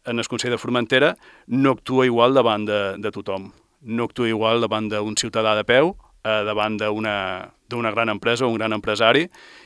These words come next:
i tenim altres exemples. Per això he dit que temem i també, mm, veiem que hi ha hagut alguns casos. El cas de Riu, van donar una llicència exprés a una de les cadenes hoteleres més grosses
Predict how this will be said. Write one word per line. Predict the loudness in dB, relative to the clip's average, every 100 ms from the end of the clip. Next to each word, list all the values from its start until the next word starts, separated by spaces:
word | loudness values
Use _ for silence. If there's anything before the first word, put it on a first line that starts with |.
| _ -8
i | -8
tenim | -6 -6 -6 -8
altres | -6 -4 -4
exemples. | -2 -2 -2 -8 -8
Per | -10
això | -8 -6
he | -6
dit | -6
que | -4 -4
temem | -2 -2 0 0
i | -2
també, | -4 0 0 0
mm, | -4 -8 -8 -8 -8 -4
veiem | -4 -2
que | -4
hi |
ha | -4
hagut | -4
alguns | -4 -4 -2
casos. | 0 0 -6 -10 -14 -12
El | -8
cas | -8 -6
de | -4
Riu, | -2 -2 -4 -14 _ _ -12
van | -4 -2 -2 -4
donar | -4 -4
una | -4 -4
llicència | -4 -4 -4
exprés | -4 -2 0 0 -2 -10 -20 -12
a | -2 -2
una | 0 -2
de | -2
les | -4
cadenes | -2 -2 -4 -4
hoteleres | -4 -2 -2 -4
més | -6
grosses | -6 -4 -6 -8